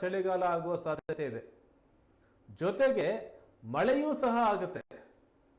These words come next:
ಈಗಾಗಲೇ ಮುಂಗಾರು ಹಂಗಾಮು ಮುಗಿದಿದೆ. ಮುಂಗಾರು ಅದು ಇದೇನಿದೆ ಮುಂಗಾರು ಮಳೆಗಾಲ ಆ ಅವಧಿ ಮುಗಿತು. ಈಗ ಹಿಂಗಾರಿನ ಅಬ್ಬರ ಶುರುವಾಗಿದೆ. ತೀವ್ರವಾದ ಬೇಸಿಗೆ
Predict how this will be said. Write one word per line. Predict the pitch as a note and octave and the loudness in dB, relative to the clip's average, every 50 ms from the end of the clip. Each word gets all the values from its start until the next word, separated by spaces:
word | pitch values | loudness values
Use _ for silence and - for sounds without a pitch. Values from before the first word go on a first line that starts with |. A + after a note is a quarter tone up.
| _ _ _ _ _ _ _ _ - | _ _ _ _ _ _ _ _ -8
ಈಗಾಗಲೇ | A#2 D3+ F3 F3 G#3 G#3 G#3+ G#3 G#3+ G3 D#3 D3 E3+ G3+ - - - - - - - _ _ _ _ _ _ | -4 -2 0 2 4 4 4 4 2 0 0 0 0 -2 -4 -8 -12 -18 -20 -20 -20 _ _ _ _ _ _
ಮುಂಗಾರು | A#2+ C#3 F3+ A3+ A#3+ B3+ C4 C4 C4 B3+ B3 | -6 -4 -2 -2 0 2 2 2 4 4 4
ಹಂಗಾಮು | A3 A3+ A#3 A#3 A#3+ A#3+ A#3+ A#3+ A#3 | 2 2 0 0 0 0 2 2 2
ಮುಗಿದಿದೆ. | A#3 A3+ G#3+ A3 A3+ A3 G#3+ | 0 0 0 0 0 0 0
ಮುಂಗಾರು | F#3 F3 F#3 G#3 G3+ A3 A3 A3 A3 G#3+ | 0 -2 -4 -4 0 0 2 2 2 2
ಅದು | G#3 G3+ G3+ G3+ F3+ | 0 0 0 0 0
ಇದೇನಿದೆ | F3 F3 E3+ F#3 G3 G#3 G3+ F#3 F#3+ | 0 0 0 0 0 0 0 -2 -2
ಮುಂಗಾರು | F3+ F#3 F#3+ G3 G3+ G#3 G#3 G3+ | -4 -4 -4 -2 -2 -2 -2 -2
ಮಳೆಗಾಲ | F#3+ F#3+ G3 G#3 G3 G3+ G3+ F#3+ F3+ F3+ G#3+ A#3 G#3+ - - - - | -2 -2 -2 -2 0 0 -2 0 0 0 0 -2 -4 -6 -10 -12 -6
ಆ | B2 D3 F3 F#3+ F#3 | -2 -2 0 2 2
ಅವಧಿ | G3 G#3 G#3 G#3 A3+ | 2 2 2 2 0
ಮುಗಿತು. | G#3 G3 G3 G3+ A#3 - E3+ C3 A#2 - - - - - _ _ | 0 0 -2 -2 -4 -4 -4 -6 -8 -10 -16 -20 -20 -20 _ _
ಈಗ | D#3 F3 G#3 G3 - - A3 C#3+ A2 - - - - - - _ - | -6 -4 -2 0 2 2 2 2 0 -2 -6 -12 -18 -20 -20 _ -8
ಹಿಂಗಾರಿನ | C#3 D#3+ G3+ A3+ A3+ B3 B3 B3 A#3+ A#3+ A#3 A#3+ | -6 -4 -2 0 2 4 4 4 4 2 2 2
ಅಬ್ಬರ | A3+ - A#3 D3 D#3+ G#3+ G3+ G3+ A3 C4 - - B3+ B3+ A3+ B3+ | 0 0 0 0 0 0 0 0 -2 -2 0 0 0 0 0 -2
ಶುರುವಾಗಿದೆ. | A#3 A3 G#3 G#3 G3 F#3 E3 D3 B2 G#2+ F#2+ - - - - - - _ _ _ _ _ _ _ _ _ _ _ _ _ _ _ _ _ _ _ _ _ _ _ _ _ _ _ _ _ _ _ - | 0 2 2 4 2 2 0 -2 -6 -8 -10 -12 -18 -20 -20 -20 -20 _ _ _ _ _ _ _ _ _ _ _ _ _ _ _ _ _ _ _ _ _ _ _ _ _ _ _ _ _ _ _ -2
ತೀವ್ರವಾದ | F#3+ A#3 C4 B3+ C4 B3 B3+ B3+ B3 B3 A#3+ A3 D#3+ C3 | 0 2 4 6 6 6 4 4 2 2 0 0 -2 0
ಬೇಸಿಗೆ | D3+ F#3 A#3 C4 - - B3 A#3+ B3+ A#3+ | 2 2 2 2 2 0 0 2 2 2